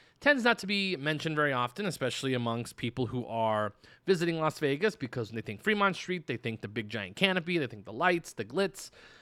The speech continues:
which is completely fine. But if you are looking to go where the locals go on Fremont Street, you're going to East Fremont Street, which that's gonna be on the east <laughs> side of Fremont.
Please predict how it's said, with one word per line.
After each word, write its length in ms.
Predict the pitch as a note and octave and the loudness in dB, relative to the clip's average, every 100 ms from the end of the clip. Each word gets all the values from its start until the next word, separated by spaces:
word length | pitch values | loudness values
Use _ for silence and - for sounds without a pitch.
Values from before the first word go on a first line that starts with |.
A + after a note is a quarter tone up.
| _ E4+ | _ -2
which 180 | D#4 | -2
is 140 | G#3+ B3 | -4 -4
completely 380 | D4+ F3+ D#3+ A3+ | -2 0 0 -2
fine. 320 | G#2+ A2+ G#3+ - - - | -4 -4 -8 -18 -20 -4
But 240 | - A3 D3+ | 2 2 0
if 80 | |
you 100 | D3 | 0
are 60 | D#3 | 2
looking 320 | D#3+ F#3 F3 | 4 2 -2
to 100 | D#3 | -2
go 160 | C#3+ D#3+ | 2 4
where 120 | C#3+ | 4
the 80 | B2 | 0
locals 500 | B2 B3+ F4+ A3 C3+ | 4 6 6 -2 -4
go 300 | C3 A#2 A2 | 0 0 -2
on 500 | A#2+ A#2 A2+ G#2+ G#2 - - | -2 0 0 -2 -8 -16 -10
Fremont 360 | B2 A2 G#2 | -8 -6 -8
Street, 340 | - G3 B3+ - | -6 -2 -2 -4
you're 140 | - C3 | -10 -6
going 200 | C#3 E3 | -4 -4
to 140 | - - | -6 -6
East 340 | C4 C4 - | -2 -2 -4
Fremont 440 | - D3+ C3 G#2+ G#2 | -2 0 0 -2 -6
Street, 240 | - G#2 | -10 -10
which 160 | E2 - | -10 -4
that's 180 | C#3+ - | -4 -2
gonna 140 | C#3+ | -6
be 180 | C3 C3 | -4 -4
on 180 | A2+ A2+ | -6 -6
the 160 | B2 - _ _ _ - | -8 -10 _ _ _ -12
east 260 | A#2 A#2+ | -10 -8
<laughs> 80 | - | -8
side 240 | - A#2+ C#3 | -4 -2 0
of 160 | D3+ C#3+ | -2 -2
Fremont. 400 | B3 G3+ A2+ | -4 -2 -4